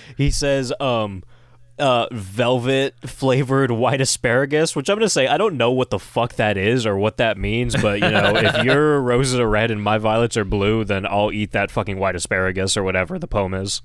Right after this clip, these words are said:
Speaker 2: Let's go.
Speaker 1: And then he's like, "Okay, so eat these chocolate eclairs and whatnot." And the guy's like, "Yeah, no, I'm good." And then the guy actually forgets that he's trying to get this guy to eat the poison eclairs. So he sits down. That's when he tells the story about, like, you know, killing his brother with a rock and shit.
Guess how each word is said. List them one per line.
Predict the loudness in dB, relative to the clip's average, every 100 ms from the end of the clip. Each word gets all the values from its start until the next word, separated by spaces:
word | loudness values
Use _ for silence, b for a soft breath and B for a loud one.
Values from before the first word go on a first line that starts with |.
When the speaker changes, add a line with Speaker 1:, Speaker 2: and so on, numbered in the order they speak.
| -8
Speaker 2:
Let's | -2 -2 -2
go. | -2 0 2 2 2 0 -2 -6 b b -2
Speaker 1:
And | 0
then | 2 2 2
he's | 0 0 2
like, | 2 2
"Okay, | 0 0 0
so | 0 0
eat | 0
these | 0 -2
chocolate | 0 -2 0 -2
eclairs | 0 0 0 0 -2
and | 0
whatnot." | -2 0 0 0
And | 0
the | 0
guy's | 0 0
like, | 0
"Yeah, | 0 0
no, | 0 0
I'm | 0 0 -2
good." | -2 -2 -2
And | -2
then | -2
the | 0
guy | 0 2 2 0 -2
actually | -4 -4 -2 -2 -2
forgets | -2 -2 0 -2
that | -2 -4
he's | -4 -2
trying | -2 -2
to | -2
get | -4 -4
this | -4 0
guy | 2 0
to | -2
eat | -6 -6
the |
poison | -2 0 0 -2
eclairs. | -2 -2 0 -2
So | -2
he | -2
sits | -2 0
down. | 0 0 0
That's | -2 -2
when | -4
he |
tells | -2 -2
the | 0
story | 0 0 2 0
about, | 0 0
like, | -2 -2
you | -2
know, | -2
killing | -2 -2 -2 -2
his | -4
brother | -2 0 2
with | 0
a | 0
rock | 0 0 -2
and | -4
shit. | 0 0 0